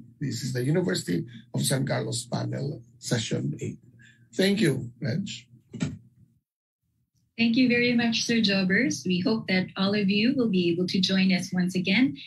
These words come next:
Speaker 2: in the afternoon, uh, for the, uh, second panel of this session. At this point, it is my pleasure to introduce to you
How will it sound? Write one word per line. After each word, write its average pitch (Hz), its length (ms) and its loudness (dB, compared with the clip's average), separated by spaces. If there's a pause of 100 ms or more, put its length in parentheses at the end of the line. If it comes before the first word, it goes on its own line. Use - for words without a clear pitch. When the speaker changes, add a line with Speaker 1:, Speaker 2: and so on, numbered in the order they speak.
Speaker 2:
in 233 160 2
the 208 140 4
afternoon, 185 840 2
uh, 165 260 0
for 170 160 0
the, 156 200 -4 (240)
uh, 160 160 2
second 202 560 0
panel 180 440 2 (220)
of 156 160 0
this 165 220 0
session. - 580 -2 (300)
At 226 140 -2
this 311 240 2
point, 269 520 4
it - 140 0
is 190 160 2
my 190 220 4
pleasure 214 380 2
to 202 140 -2
introduce 214 640 2
to 202 100 0
you 160 300 2